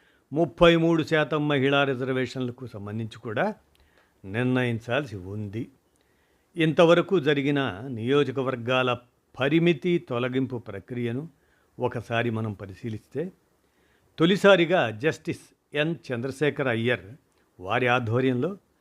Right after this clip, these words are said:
పంతొమ్మిది వందల యాభై ఒకటి జనాభా లెక్కల ప్రాతిపదికన జరిపిన అధ్యయనం ప్రకారం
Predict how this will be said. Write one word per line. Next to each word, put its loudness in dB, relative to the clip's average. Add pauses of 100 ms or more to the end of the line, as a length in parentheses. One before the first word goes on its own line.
(420)
పంతొమ్మిది 4
వందల 4
యాభై 4
ఒకటి -4
జనాభా -4
లెక్కల -6
ప్రాతిపదికన -8 (640)
జరిపిన 2
అధ్యయనం 0
ప్రకారం -4